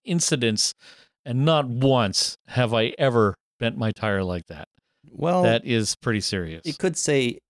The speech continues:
Speaker 2: it could speak to the quality of the bike too. You never know. Like, maybe it was about to fall apart anyways. <laughs>
Speaker 1: Well, okay. Well, I'll, I'll give you that. But you, yeah,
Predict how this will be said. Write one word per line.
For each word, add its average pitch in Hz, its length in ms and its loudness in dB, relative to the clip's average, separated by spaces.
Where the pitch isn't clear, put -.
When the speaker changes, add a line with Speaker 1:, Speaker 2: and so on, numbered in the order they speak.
Speaker 2:
it 131 120 -10
could 165 140 -4
speak - 220 -10
to 117 100 -8
the 104 60 -4
quality 101 340 0
of 90 80 -4
the 87 60 -8
bike 90 440 -8
too. 92 220 -6
You 80 60 -8
never 87 180 -8
know. 85 220 -8
Like, 82 260 -12
maybe 98 220 -6
it - 100 -10
was 104 80 -12
about 98 220 -8
to - 60 -20
fall 101 220 -2
apart 90 280 -6
anyways. 95 760 -6
<laughs> - 40 -20
Speaker 1:
Well, 170 500 2
okay. 104 260 0
Well, 135 320 -4
I'll, 156 440 2
I'll 135 240 0
give 110 280 -2
you 95 80 -4
that. 82 240 -10
But 135 180 -6
you, 160 200 -2
yeah, 85 180 -10